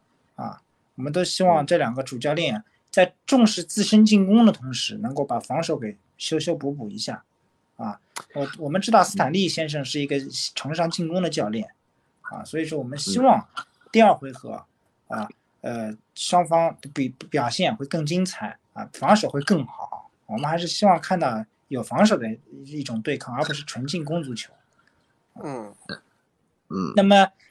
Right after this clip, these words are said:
Speaker 1: 第三阶段，啊，前面刚开始也给大家讲了，申花呢会打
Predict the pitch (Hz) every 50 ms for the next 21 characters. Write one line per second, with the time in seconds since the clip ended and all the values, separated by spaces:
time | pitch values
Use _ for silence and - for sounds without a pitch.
0 | - - 320 - - 262 254 226 - 262 269 285 302 - - 208 202 196 208 165
1 | 127 - _ _ _ - 127 110 - _ _ _ _ _ _ - - - 165 190
2 | 220 233 185 139 - _ - 226 226 226 220 220 240 240 220 - - 110 104 -
3 | - - - - 143 156 156 147 135 147 147 156 165 170 - 123 - - - -
4 | - _ _ - - - 214 202 185 - 208 196 190 180 165 151 - - _ -
5 | 190 165 131 - 107 104 104 104